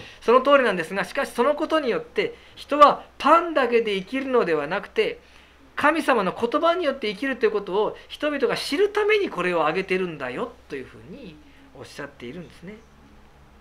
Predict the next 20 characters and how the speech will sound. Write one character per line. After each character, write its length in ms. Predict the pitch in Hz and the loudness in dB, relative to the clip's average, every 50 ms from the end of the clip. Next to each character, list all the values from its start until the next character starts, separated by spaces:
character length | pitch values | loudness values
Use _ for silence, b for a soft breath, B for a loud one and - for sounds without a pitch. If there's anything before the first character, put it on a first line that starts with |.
| - - - - - - - - - - - - - - - - - - - - _ - b b b b b b b b b | -20 -20 -20 -20 -20 -20 -20 -20 -20 -20 -20 -20 -20 -20 -20 -20 -20 -20 -20 -20 _ -20 b b b b b b b b b
神 180 | - 240 233 | 4 4 6
様 200 | - 214 196 185 | 6 4 4 4
は 100 | 175 175 - | 4 2 2
常 220 | - 254 226 175 | 2 2 2 2
に 260 | 190 233 208 151 - - - - _ b b b b b b b | 2 -2 -4 -4 -8 -14 -20 -20 _ b b b b b b b
肉 300 | - 190 208 190 - - | -4 -2 -2 -2 -4 -2
体 340 | - - 294 285 285 285 285 | 4 8 10 10 10 10 8
を 80 | 285 285 | 6 4
生 120 | 285 277 | 4 6
か 140 | 285 320 285 | 6 4 4
す 140 | - - 254 | 4 0 -4
食 220 | - - 175 175 | -4 -2 2 6
べ 120 | 202 220 | 6 6
物 220 | 240 277 277 262 208 | 6 6 6 4 4
だ 120 | 185 180 | 4 4
け 140 | 180 214 208 | 4 4 2
で 120 | 190 170 | 2 0
な 140 | 156 175 202 196 | -2 -2 -4 -6
く 80 | - | -8
て、 340 | - - 185 156 - - | -8 -6 -6 -6 -6 -10